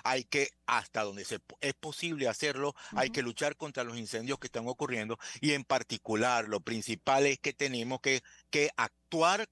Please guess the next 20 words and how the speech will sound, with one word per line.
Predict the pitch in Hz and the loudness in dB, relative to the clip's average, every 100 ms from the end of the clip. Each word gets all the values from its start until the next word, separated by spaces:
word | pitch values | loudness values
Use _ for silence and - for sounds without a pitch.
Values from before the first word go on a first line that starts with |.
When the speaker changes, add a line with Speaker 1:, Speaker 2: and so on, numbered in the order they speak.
| _ | _
Speaker 1:
contra | 151 139 143 147 | -4 -4 -4 -6
el | 147 - | -6 -2
cambio | 117 107 131 | -4 -2 -6
climático. | 143 127 104 95 - 90 | -6 -4 -4 -4 -8 -10
Si | 95 113 | -8 -4
no | 107 | -2
actuamos | 127 - 143 151 | -2 0 -2 -2
contra | 147 135 | -4 -2
el | 127 | -2
cambio | - 135 | -2 -4
climático, | 139 135 113 - 131 | -4 -4 -4 -4 -2
vamos | 113 123 | 0 0
a | |
ver | 127 113 - - - | 0 -2 -6 -18 -4
problemas | 151 135 139 165 160 | 0 2 2 2 -2
sucesivos | 156 127 117 147 147 139 | -4 -8 -6 -4 -2 0
cada | 147 143 | 2 2
vez | |
más | 151 143 | 2 0
grandes, | 135 113 123 | -2 -2 -4